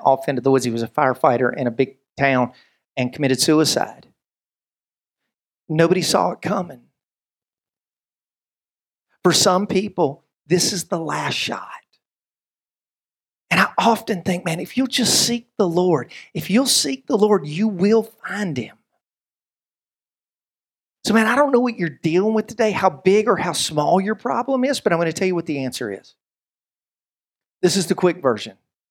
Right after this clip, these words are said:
When you seek the Lord, everything else begins to fall in line. As a matter of fact, Jesus said this. He said, uh, in Matthew seven, seven through ten, he said,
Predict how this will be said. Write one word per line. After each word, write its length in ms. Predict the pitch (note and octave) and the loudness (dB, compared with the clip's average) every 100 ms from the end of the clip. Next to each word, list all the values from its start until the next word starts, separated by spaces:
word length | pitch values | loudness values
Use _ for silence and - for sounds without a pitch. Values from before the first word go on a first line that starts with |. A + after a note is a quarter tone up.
| _ _ _ _ _ _ _ _ _ _ | _ _ _ _ _ _ _ _ _ _
When 140 | E3+ F3 | 0 2
you 140 | G3 | 2
seek 320 | - G#3+ - | 2 0 0
the 80 | G3 | 0
Lord, 380 | E3+ F3+ C4 - _ _ _ _ _ _ _ _ _ _ _ _ _ _ _ - | 4 2 2 -4 _ _ _ _ _ _ _ _ _ _ _ _ _ _ _ -2
everything 540 | F3 F3 F3+ F3+ D#3+ | 0 0 0 -2 0
else 180 | D3+ D3 | 0 0
begins 300 | D#3 C#3+ B2+ | -4 -4 -4
to 60 | - | 0
fall 200 | D#3 D3 | 2 4
in 60 | |
line. 160 | D3+ C#3 | 2 2
As 100 | B2+ | 2
a 20 | |
matter 140 | G#3 G3 | 0 2
of 60 | |
fact, 160 | A3 A3 | 0 0
Jesus 340 | A#3 A#3 F#3+ | -2 -2 0
said 200 | G#3 E3 | 0 2
this. 280 | F3 D#3 - _ _ _ - | 2 2 0 _ _ _ -4
He 120 | A3 | 0
said, 400 | - G#3+ F#3 - _ - | 2 4 2 -2 _ 0
uh, 160 | E3+ E3 | 0 0
in 160 | G3 F3+ | 0 0
Matthew 340 | F#3+ G3+ G#3+ F3+ | 2 0 -2 -4
seven, 420 | - G#3 E3+ D#3 | 0 2 2 -2
seven 320 | - F3 D#3+ | -2 -2 -2
through 140 | E3 | -4
ten, 280 | D3 E3+ D3 | -2 -2 -2
he 120 | E3 | -4
said, 260 | F#3+ A3 | -2 0